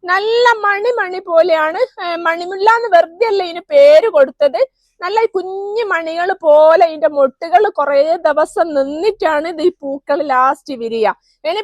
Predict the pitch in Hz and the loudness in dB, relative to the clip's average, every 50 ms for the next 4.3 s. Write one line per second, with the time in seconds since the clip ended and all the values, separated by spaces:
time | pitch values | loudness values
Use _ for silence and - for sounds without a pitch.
0 | - - 381 370 370 392 392 - - 508 508 440 403 381 370 370 370 370 381 403 | -8 -4 -4 -2 -2 -4 -4 0 2 2 4 4 2 0 -2 -4 -6 -4 -4 -4
1 | 440 466 381 302 294 302 320 339 320 311 311 311 339 - _ - 262 262 269 277 | -2 -2 -2 -2 -2 -2 -4 -4 -4 -4 -4 -4 -6 -8 _ 0 2 4 4 4
2 | 277 277 285 294 302 302 - 392 - - 262 233 226 220 - - 220 214 190 175 | 4 2 0 0 -2 -2 -2 -2 -4 -4 -6 -12 -12 -8 -4 -2 -2 0 -2 -4
3 | 170 175 180 185 _ _ - - 302 381 494 480 494 - 277 277 277 294 269 254 | -6 -8 -12 -16 _ _ -2 0 0 2 0 0 0 0 0 0 -2 -4 -8 -4
4 | 254 262 262 294 311 494 | 0 0 0 0 0 -4